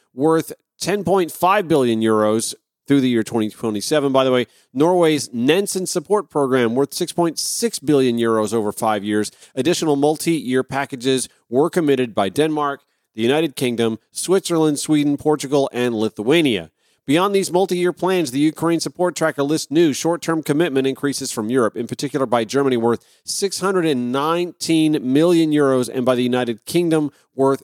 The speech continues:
two hundred eighty-six million euros. And by the way, just so we had an idea how much money that is, uh, one euro, by the way, currently today equals one point zero six U S dollars. So not all that far off.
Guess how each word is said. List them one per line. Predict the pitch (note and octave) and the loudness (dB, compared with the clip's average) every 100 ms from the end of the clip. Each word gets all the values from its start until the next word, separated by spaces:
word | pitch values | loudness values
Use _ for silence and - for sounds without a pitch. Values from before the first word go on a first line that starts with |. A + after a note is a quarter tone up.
| _ | _
two | - D#3+ | -2 0
hundred | D#3 C#3 - | 2 0 -2
eighty-six | C#3+ C#3+ C#3 C#3+ B2+ - | 0 0 -2 -4 -4 -8
million | A2+ A#2 C3 B2+ B2 A#2+ - | -2 2 4 4 4 2 -2
euros. | G#2+ A#2 G#2 F2 D2+ - - _ _ _ _ _ - | 2 4 4 0 -2 -8 -12 _ _ _ _ _ -4
And | D3 | 0
by | D#3+ | 2
the | D#3 | 2
way, | D3 | 0
just | C3+ D#3 | 0 -2
so | E3+ | 0
we | C#3+ D3 | 0 -2
had | C3+ D3+ | -2 -2
an | C3+ | 0
idea | A#2+ A2+ C#3+ C3 | -2 0 0 0
how | C#3+ | 0
much | C#3 C#3+ | 0 0
money | B2 B2+ | 0 2
that | B2 B2 | 2 2
is, | B2 B2+ B2+ - - _ _ - | 2 0 -2 -6 -14 _ _ -4
uh, | A2 A2+ | -2 0
one | A2+ B2+ C#3 | 0 0 0
euro, | C3 B2 A2+ | 0 0 0
by | A#2 | -2
the | A2+ | 0
way, | A2 G#2+ - | 0 -2 -6
currently | - B2 A#2+ A2 | -10 -6 -6 -6
today | G#2 G2+ G#2 | -8 -4 -2
equals | G2+ G#2+ G#2 F#2+ | -2 -4 -4 -6
one | F#2+ A2 | -4 -4
point | A#2 G#2+ F#2 | -4 -6 -4
zero | G2+ G#2+ | -4 -2
six | G#2 - G2 - - | -2 -4 -6 -6 -10
U | G#2 F#2+ F2 | -4 -2 -2
S | F2 | -4
dollars. | F#2 E2 E2+ E2+ | -4 -4 -6 -6
So | - G#2 G2+ G2 F#2+ | 0 2 2 0 -4
not | B2 A2 A#2+ A2+ | -8 -2 0 0
all | G2 | 0
that | F2 - | -2 -4
far | F2+ F2 | -8 -8
off. | - - | -12 -20